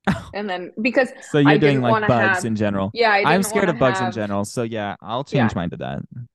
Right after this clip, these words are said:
Speaker 2: I didn't wanna have spiders, but, you know, then it's boring. But I did <laughs> wanna, we were on a hike in Sedona this weekend. There was a beetle, I'm not kidding,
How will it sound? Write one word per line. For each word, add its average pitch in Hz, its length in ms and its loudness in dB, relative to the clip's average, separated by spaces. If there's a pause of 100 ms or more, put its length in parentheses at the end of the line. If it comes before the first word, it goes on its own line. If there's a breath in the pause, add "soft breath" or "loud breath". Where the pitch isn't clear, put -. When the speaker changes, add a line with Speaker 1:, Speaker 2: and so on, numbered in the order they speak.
(160)
Speaker 2:
I 208 140 0
didn't 220 220 -6
wanna 214 220 -4
have 190 440 -4 (260)
spiders, 185 500 0
but, - 200 -2
you 202 120 -4
know, 175 180 -4
then 190 140 -2
it's 190 160 -8
boring. 190 580 0
But 208 180 2
I 196 80 2
did 196 140 -2
<laughs> 226 40 -10
wanna, 247 240 -10 (500 soft breath)
we 208 200 -2
were 269 260 0
on 233 160 -2
a 233 60 -6
hike 214 460 -6 (280)
in 214 120 -2
Sedona 185 440 0 (120)
this 208 160 -6
weekend. 196 300 -4 (920)
There 196 260 4
was 285 160 2
a 311 40 4
beetle, 185 560 2
I'm 196 140 0
not 196 240 -2
kidding, 196 480 -4